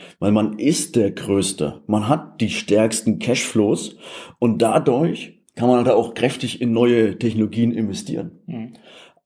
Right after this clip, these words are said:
Speaker 1: Zum Beispiel die Meyer-Werft ist ja so ein Knackpunkt, wo viele Schiffe,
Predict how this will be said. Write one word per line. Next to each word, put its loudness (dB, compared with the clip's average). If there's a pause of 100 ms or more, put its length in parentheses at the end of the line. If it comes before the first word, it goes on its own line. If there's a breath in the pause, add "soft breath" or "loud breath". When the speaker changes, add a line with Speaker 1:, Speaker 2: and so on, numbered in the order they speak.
(220)
Speaker 1:
Zum 0
Beispiel 2 (840)
die 4
Meyer-Werft 2
ist -4
ja 6
so 2
ein 0
Knackpunkt, -6
wo 2
viele 2
Schiffe, 2